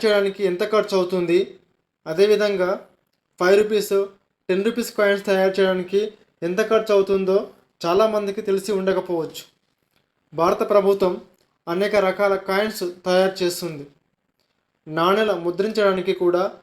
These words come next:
ప్రభుత్వం కోట్లాది రూపాయలను ఖర్చు చేస్తుంది. అటువంటి నాణేలు చాలా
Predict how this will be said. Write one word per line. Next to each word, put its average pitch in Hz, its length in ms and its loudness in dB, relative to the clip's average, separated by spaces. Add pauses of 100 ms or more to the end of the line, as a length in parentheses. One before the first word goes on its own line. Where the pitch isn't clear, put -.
(380)
ప్రభుత్వం 196 420 0 (580)
కోట్లాది 214 480 2
రూపాయలను 196 460 0 (460)
ఖర్చు 180 220 -2 (100)
చేస్తుంది. 175 420 -4 (880)
అటువంటి 196 440 4
నాణేలు 190 380 0 (520)
చాలా 190 240 6